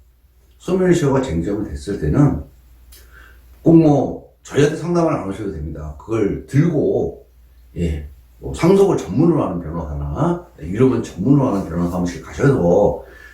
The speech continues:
직접 상담을 받아보시는 것만큼 좋은 게 없습니다. 그래봐야 십만 원입니다. 예, 그래봐야 상담이 십만 원입니다. 근데 그 상담을 딱 듣고 나면, 예, 가락이 잡힙니다. 그리고 내가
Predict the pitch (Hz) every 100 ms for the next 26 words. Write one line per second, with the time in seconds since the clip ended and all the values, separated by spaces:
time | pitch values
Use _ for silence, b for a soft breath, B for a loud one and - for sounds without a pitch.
0 | B - - - 135 - - 185 185 185
1 | 175 147 - - 123 151 143 135 127 101
2 | 123 127 - 95 85 - - - - B
3 | B B - 135 170 - - 160 190 185
4 | 135 - - - - _ _ _ - -
5 | - _ - - - 104 113 135 147 127
6 | 127 151 156 - - - - - - -
7 | - - - - 101 - - - 131 131
8 | - - 147 143 151 147 147 - - -
9 | 131 80 90 139 - - - - - -
10 | - - - - - - 123 127 - -
11 | 78 - - - 82 82 82 120 170 -